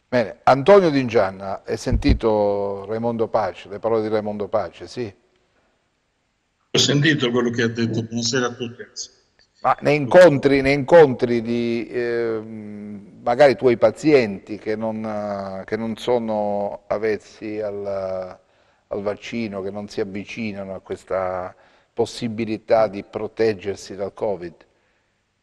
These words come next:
Speaker 2: Le motivazioni possono essere tante, secondo me per ogni motivazione occorrerebbe, come dire, dare delle risposte, come giustamente ha chiesto anche il signore prima.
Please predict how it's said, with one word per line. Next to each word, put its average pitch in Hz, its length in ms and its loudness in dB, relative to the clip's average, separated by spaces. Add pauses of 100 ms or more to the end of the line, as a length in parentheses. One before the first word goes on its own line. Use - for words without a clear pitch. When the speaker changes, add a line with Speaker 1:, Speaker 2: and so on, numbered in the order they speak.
(220)
Speaker 2:
Le 131 100 -10
motivazioni 143 800 0
possono 113 520 -4
essere 107 520 -4
tante, 101 640 -8
secondo 117 500 0
me 117 640 2 (220)
per 117 140 2
ogni 135 180 6
motivazione 117 1400 0
occorrerebbe, 107 840 -2
come 107 160 -6
dire, 104 200 -4
dare 110 240 0
delle 104 200 -2
risposte, 101 600 -2
come 104 140 -10
giustamente 104 480 -2
ha 95 40 2
chiesto 101 460 0
anche 104 260 -2
il 98 60 -2
signore 95 480 -4
prima. 92 340 -12